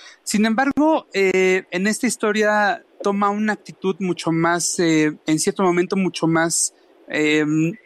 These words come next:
no sé si decirlo empoderada, porque no me encanta el término, pero quizás sea el, el, el que mejor se acerca en ese momento, ¿no? Precisamente en ese acto de desesperación,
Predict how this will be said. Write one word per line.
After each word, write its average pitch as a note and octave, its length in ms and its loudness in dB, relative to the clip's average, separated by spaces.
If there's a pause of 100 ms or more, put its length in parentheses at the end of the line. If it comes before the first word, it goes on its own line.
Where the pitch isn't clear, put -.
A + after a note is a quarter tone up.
no G#3+ 120 0
sé A#3+ 120 0
si A3+ 100 -2
decirlo G3+ 380 -2
empoderada, F3+ 760 -2 (100)
porque D#3 220 -8
no E3+ 160 -2
me F#3 160 -4
encanta E3 680 -2
el C#3 300 -8
término, D#3 480 -4 (560)
pero D#3+ 560 0
quizás G3 240 -6
sea A3+ 100 0
el, G3+ 180 -2
el, D#3+ 260 -2
el D#3+ 260 -4
que E3 120 -2
mejor D#3+ 240 -2
se - 80 -4
acerca E3+ 500 -4
en D#3 140 0
ese E3 160 0
momento, D#3+ 440 0
¿no? E3 160 0 (380)
Precisamente G3 600 0
en F3+ 80 0
ese F3+ 200 0
acto F#3 240 -2
de D#3+ 80 -2
desesperación, E3 920 -2